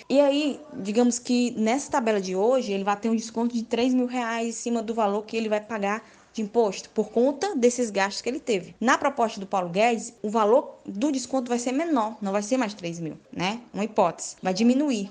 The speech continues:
nessa questão da, da educação e da saúde. O terceiro ponto é a movimentação das alíquotas. Existe uma tabela com percentuais de salários. À medida que os salários vão aumentando, aquele percentual vai aumentando. A primeira faixa da tabela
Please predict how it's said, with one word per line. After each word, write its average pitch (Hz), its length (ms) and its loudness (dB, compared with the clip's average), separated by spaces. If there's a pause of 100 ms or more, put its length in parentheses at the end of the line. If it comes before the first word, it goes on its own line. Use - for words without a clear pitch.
(160)
nessa 185 360 -2
questão 254 360 -2
da, 208 220 2
da 202 180 0
educação 208 540 -4
e 196 60 -4
da 208 100 -4
saúde. 254 540 -4
O - 40 -16
terceiro 220 320 0
ponto 214 440 -2 (120)
é 208 140 4
a 208 80 0
movimentação 247 680 -2
das 220 180 -2
alíquotas. 196 680 -6 (100)
Existe 208 280 -4
uma 226 60 -6
tabela 202 460 2
com 220 160 -2
percentuais 226 960 -2
de 220 120 -8
salários. 214 640 -4 (100)
À 190 60 -6
medida 247 300 2
que 285 100 -4
os 262 80 -2
salários 196 480 -2
vão 185 100 -6
aumentando, 208 800 -2 (260)
aquele 247 280 -2
percentual 262 480 0
vai 262 100 -2
aumentando. 269 640 -2
A - 140 -18
primeira 262 280 2
faixa 233 320 -2
da 208 100 0
tabela 190 520 -4